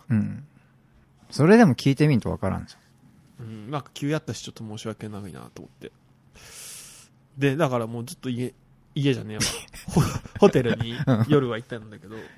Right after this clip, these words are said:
Speaker 1: え？<laughs> 何この遊び心のないおじさん。
Speaker 2: しかも、ホテルの
Speaker 1: うん。
Speaker 2: 横にラーメン屋があったんやけど、
Speaker 1: はいはい。
Speaker 2: それが京都のさ、
Speaker 1: うん。
Speaker 2: 行きつけのラーメン屋のさ、
Speaker 1: <laughs>
Speaker 2: チェーン店のさ、
Speaker 1: うん。
Speaker 2: やつでさ、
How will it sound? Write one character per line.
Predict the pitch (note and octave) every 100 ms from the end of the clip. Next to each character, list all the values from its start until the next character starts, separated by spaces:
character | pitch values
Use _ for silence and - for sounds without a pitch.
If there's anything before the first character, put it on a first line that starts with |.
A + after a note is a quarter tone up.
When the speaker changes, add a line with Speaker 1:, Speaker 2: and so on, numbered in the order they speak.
| -
Speaker 1:
え？ | E3+
<laughs> | - A3 F4 - - - - - - - - - -
何 | B2 D#3+ C#4+
こ | C3+
の | B2
遊 | A2 -
び | A2+
心 | B2+ A#2+ G#2
の | G2
な | G2+ G2+
い | F#2+
お | G2
じ | G2+
さ | F3+
ん。 |
Speaker 2:
し |
か | F3
も、 | A2+ G#2+ G2+ _
ホ | - G3+
テ | D3+
ル | A#2+
の | G#2+ G#2 G#2 - _
Speaker 1:
う | G#2+
ん。 | F#2+ G#2 A#2 -
Speaker 2:
横 | C3+ C3 B2
に | B2
ラ | B2+ C#3
ー |
メ | C#3+
ン | C#3
屋 |
が | C3+
あ | C3
っ |
た | -
ん | F#2+
や |
け | - D#2
ど、 | -
Speaker 1:
は | - G2
い |
は |
い。 | F#2
Speaker 2:
そ | -
れ | D3+
が | D3+
京 | C#3+ G#3 D#3
都 | A#2
の | F2+ F#2+
さ、 | - - - -
Speaker 1:
う |
ん。 | A2 F#2+ A#2+ -
Speaker 2:
行 | D3
き | -
つ | -
け | - D3
の | C#3+
ラ | C#3+ C#3
ー |
メ | C#3 C3
ン |
屋 | C3+
の | C3+
さ、 | - - -
Speaker 1:
<laughs> |
Speaker 2:
チ | -
ェ | D3+
ー | C3
ン |
店 | - G2+
の | F2+
さ、 | - A#2 G2 -
Speaker 1:
う |
ん。 | A2 G2+ -
Speaker 2:
や | -
つ | -
で | -
さ、 | -